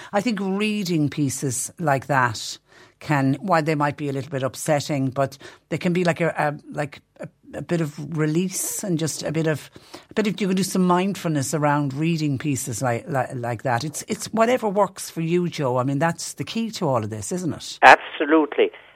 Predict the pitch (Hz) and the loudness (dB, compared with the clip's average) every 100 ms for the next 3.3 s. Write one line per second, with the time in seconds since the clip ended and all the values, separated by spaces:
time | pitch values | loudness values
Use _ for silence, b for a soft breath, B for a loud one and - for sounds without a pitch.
0 | b 127 123 151 - 156 - 175 151 143 | b 4 6 4 10 10 10 2 4 2
1 | 135 120 139 127 131 - 143 135 135 131 | -2 2 6 8 6 2 4 4 4 2
2 | - 147 139 147 131 127 127 - 147 131 | 6 6 4 0 0 2 0 6 6 6
3 | 120 - 123 | 4 4 4